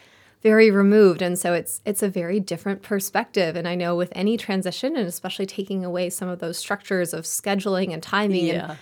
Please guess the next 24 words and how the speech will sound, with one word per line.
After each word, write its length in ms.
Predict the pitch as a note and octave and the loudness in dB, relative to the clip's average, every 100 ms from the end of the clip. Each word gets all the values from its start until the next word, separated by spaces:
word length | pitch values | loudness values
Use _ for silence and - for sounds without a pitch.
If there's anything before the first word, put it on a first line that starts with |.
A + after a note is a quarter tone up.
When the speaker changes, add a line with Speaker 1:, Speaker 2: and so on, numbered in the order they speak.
| - _ - | -18 _ -2
Speaker 1:
you 80 | A3 | 2
know, 140 | F#3 F3+ - | 2 0 -6
accountability 640 | G3 A3+ G#3+ G#3 A3 F#3 | 0 4 4 4 4 4
of, 60 | F3+ | 2
like, 200 | F3 - | -2 -4
you're 80 | F3+ | -6
gonna 180 | F3 | -4
be 120 | F#3+ A3 | 0 0
at 80 | |
this 120 | A#3 A#3 | 0 -2
dance 240 | F4+ D#4+ | 0 0
class 320 | - E3 - | 0 -2 -2
and 100 | E3+ | -8
you're 100 | E3+ | -6
gonna 180 | F#3+ F#3+ | -4 -2
be 100 | G3+ | 0
with 160 | G3 G3 | 0 -2
this 140 | G#3 | -8
client 400 | - A3+ G#3+ D#3+ D3+ | -6 -6 -4 -2 -2
here. 200 | B3+ G3 | 0 0
Speaker 2:
Right. 240 | - - - _ - | 0 -6 -20 _ -10
Speaker 1:
How 220 | - A#3+ | -2 0
did 240 | C#4 B3+ | 0 -4
you 500 | B3 A#3 A#3 A3 G#3+ | -2 0 2 2 0